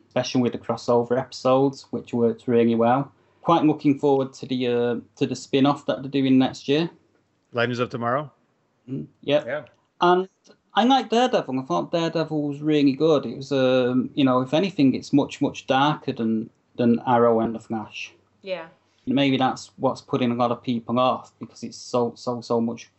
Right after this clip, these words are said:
Speaker 1: darker and edgier. But I think that put me off. Um, but in, in as, so far as other shows, there's a show I'm really looking forward to. It's, it's an Amazon show, and it's, uh, based on the Philip K. Dick book. It's called Man in the High Castle.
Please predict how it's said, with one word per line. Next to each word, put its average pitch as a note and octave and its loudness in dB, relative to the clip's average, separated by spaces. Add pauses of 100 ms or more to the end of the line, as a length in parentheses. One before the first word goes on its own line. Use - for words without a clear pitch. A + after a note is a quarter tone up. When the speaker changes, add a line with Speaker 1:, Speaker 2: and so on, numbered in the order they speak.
(120)
Speaker 1:
darker A#2+ 0
and A2+ -2
edgier. A#2+ -6 (580)
But A#2+ -2 (200)
I C#3 0
think C3+ -2
that B2+ -2
put - -6
me A#2+ -4
off. A#2+ -12
Um, A#2+ -4 (500)
but C#3+ 0 (260)
in, D3+ 2
in E3 4
as, - -2 (260)
so D3+ -12
far G#3 2
as D#3 -8
other E3+ -2
shows, C3 0
there's C3 -2
a B2+ -6
show E3+ -4
I'm E3+ 2
really D3 4
looking B2+ -2
forward A#2+ -4
to. A#2+ -6
It's, - -16 (360)
it's C#3 -4
an C3+ 4
Amazon D3+ 2
show, C#3+ 0 (360)
and B2+ 2
it's, - -4
uh, C3 2
based C#3+ -2
on C3 2
the B2 -4
Philip C3+ -4
K. B2+ -2
Dick - -4
book. B2+ -4
It's - -20
called B2+ -6
Man C#3 4
in C3 4
the B2 -2
High B2 -2
Castle. A#2+ -6